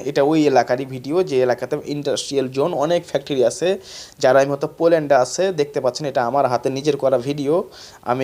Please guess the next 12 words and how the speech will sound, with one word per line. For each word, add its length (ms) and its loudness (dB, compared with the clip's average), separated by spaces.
এই 120 -2
সমস্ত 260 -2
এলাকাতে 300 0
ঘুরে, 280 -2
ঘুরে, 240 0
ঘুরে, 220 0
ঘুরে 220 0
ফ্যাক্টরি 320 -6
সার্চ 220 2
করে 200 4
আপনাদের 260 -8
জন্য 120 -6